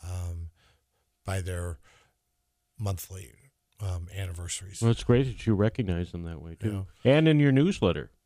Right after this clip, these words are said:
Speaker 1: Yeah.
Speaker 2: Yeah, that's wonderful.
Speaker 1: Yeah, well, they deserve it, you know.
Speaker 2: <laughs>
Speaker 1: I mean, they do. It, people, it, it's, it's a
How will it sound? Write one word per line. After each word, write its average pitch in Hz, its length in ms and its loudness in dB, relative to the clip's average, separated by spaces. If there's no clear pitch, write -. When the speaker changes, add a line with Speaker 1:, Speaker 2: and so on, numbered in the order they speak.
Speaker 1:
Yeah. 180 140 -8
Speaker 2:
Yeah, 113 100 -8
that's - 240 -16
wonderful. 131 320 -8
Speaker 1:
Yeah, 113 140 -4
well, 175 380 -8
they 147 120 -4
deserve 139 400 -8
it, - 80 -20
you 110 60 6
know. 117 300 -2
Speaker 2:
<laughs> - 200 -16
Speaker 1:
I 110 120 -2
mean, 123 200 -2
they 135 140 -4
do. 113 220 -6
It, 95 280 -10
people, 131 520 -8
it, 127 160 -10
it's, - 320 -12
it's 107 240 -14
a 117 60 -8